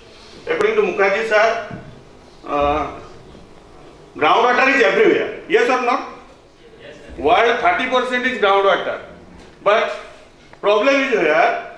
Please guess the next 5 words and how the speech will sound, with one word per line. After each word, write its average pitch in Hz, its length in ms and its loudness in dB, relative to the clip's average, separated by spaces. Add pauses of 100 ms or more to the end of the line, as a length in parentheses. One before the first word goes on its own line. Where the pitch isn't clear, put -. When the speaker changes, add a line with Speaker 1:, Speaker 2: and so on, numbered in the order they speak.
(180)
Speaker 1:
ना, 202 180 0 (400)
misuse 262 720 -6 (100)
of 180 540 0
lifting, 208 560 -6 (840)
है 233 80 0